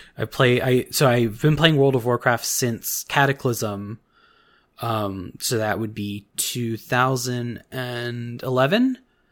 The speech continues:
And then from there, we've played, uh, yes, Star Wars The Old Republic together. We've played Guild Wars two. We've played, uh, Rift. We've played Final Fantasy fourteen and Final Fantasy eleven together.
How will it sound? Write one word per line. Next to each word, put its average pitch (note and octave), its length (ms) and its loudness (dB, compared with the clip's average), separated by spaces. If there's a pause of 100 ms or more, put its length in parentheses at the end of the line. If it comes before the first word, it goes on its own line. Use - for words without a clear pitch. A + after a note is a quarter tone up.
(300)
And C3 220 -2
then B2 180 2
from A#2+ 240 -2
there, B2+ 500 4
we've A#2+ 400 -6 (120)
played, A2 720 -4 (160)
uh, F2 260 -8
yes, A2 400 -4 (140)
Star - 260 2
Wars C#3+ 200 6
The C#3+ 80 2
Old B2+ 120 2
Republic B2+ 400 -4
together. B2 520 -2 (380)
We've A2+ 540 -6
played G2+ 320 -6
Guild E3+ 220 2
Wars E3+ 300 0
two. D3+ 440 0
We've B2 640 -6
played, A2+ 600 -4 (360)
uh, A2+ 500 -2
Rift. D3 680 -2 (480)
We've A2+ 560 -6
played G#2+ 420 -6
Final B2+ 220 2
Fantasy D#3+ 220 2
fourteen B2+ 420 -2
and D#3 260 0
Final C#3 220 2
Fantasy A#2+ 280 -4
eleven A2 380 -4
together. G2 600 -8